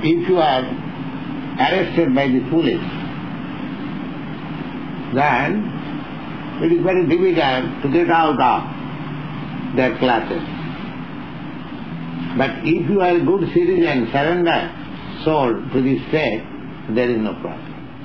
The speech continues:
The police has nothing to do with it.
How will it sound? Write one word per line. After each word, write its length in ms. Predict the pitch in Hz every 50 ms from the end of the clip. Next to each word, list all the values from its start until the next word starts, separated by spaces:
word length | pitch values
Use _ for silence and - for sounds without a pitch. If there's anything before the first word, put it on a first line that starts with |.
| - - - - - - - - - - - - - - - - - - - - - - 60 - - - - - - - - - - - - - - - - - - - - - - - - - - - - - - - - - - -
The 60 | 117 117 -
police 220 | 170 160 165 127
has 140 | 131 143 139
nothing 360 | 127 131 151 - 135 147 147 117
to 80 | 107
do 140 | 95 92 95
with 200 | 92 90 87 85
it. 60 | -